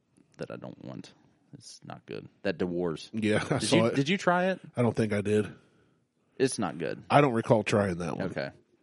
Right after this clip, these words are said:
Speaker 1: It's not good.
Speaker 2: I saw you put it for sale, and I was like, "Oh, Martell's got something for," eh, eh.
Speaker 1: Yeah, I'm
Speaker 2: I've never had it, but I was like, "Eh, Scotch."
Speaker 1: It's not for sale. I'm giving it away.
Speaker 2: That's what I said.
Speaker 1: Yeah. That's what I said, too. Uh, DiMaggio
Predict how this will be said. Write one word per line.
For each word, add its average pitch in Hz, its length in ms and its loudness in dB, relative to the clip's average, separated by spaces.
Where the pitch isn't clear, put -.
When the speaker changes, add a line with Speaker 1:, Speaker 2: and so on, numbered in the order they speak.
Speaker 1:
It's - 200 -4
not 71 180 -4
good. 60 240 -6
Speaker 2:
I 123 40 0
saw 127 140 6
you 123 100 6
put 127 140 6
it 98 40 0
for 107 100 -4
sale, 127 200 6
and 120 100 6
I - 20 6
was 120 120 4
like, - 120 -2
"Oh, 196 160 8
Martell's 175 440 4
got 143 120 8
something 123 160 4
for," 127 240 0
eh, 120 320 2
eh. 123 260 0
Speaker 1:
Yeah, 92 260 -4
I'm 95 220 -6
Speaker 2:
I've 120 80 0
never 160 140 10
had 151 240 6
it, 110 100 0
but 110 140 4
I 117 40 4
was 117 140 2
like, 104 260 0
"Eh, 131 180 -4
Scotch." - 240 -8
Speaker 1:
It's 101 80 0
not 190 140 4
for 120 100 -4
sale. 90 460 0
I'm 87 180 -6
giving 101 400 0
it 87 120 -4
away. 82 520 -4
Speaker 2:
That's 123 160 0
what 117 100 6
I 95 40 4
said. 98 340 0
Speaker 1:
Yeah. 80 300 -4
That's - 180 -6
what 80 80 -4
I 73 60 -4
said, - 240 -8
too. - 120 -10
Uh, 101 400 4
DiMaggio 110 840 2